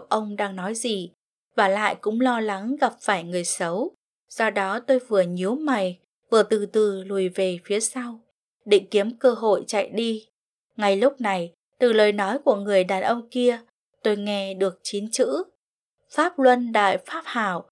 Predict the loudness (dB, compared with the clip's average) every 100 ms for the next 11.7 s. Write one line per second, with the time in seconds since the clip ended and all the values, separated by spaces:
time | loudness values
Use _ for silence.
0 | _ _ -2 -2 -2 0 2 0 -2 -4
1 | -4 0 2 2 -2 -6 _ _ _ _
2 | -8 -6 -4 -6 -2 -2 -2 -8 -6 -2
3 | -2 -2 4 4 4 -2 _ _ _ _
4 | 0 0 2 0 0 -4 _ _ _ 4
5 | 4 4 0 0 0 4 2 2 -2 -2
6 | 0 -2 -4 -4 -4 -4 -8 -12 -4 -4
7 | -4 -4 -6 -4 0 2 0 -4 _ _
8 | _ _ _ _ _ -6 0 4 2 0
9 | -8 -6 -12 -2 0 0 -4 -6 _ -2
10 | 2 2 0 -2 -4 -4 -8 -8 -6 -2
11 | -2 0 -4 -2 -2 -2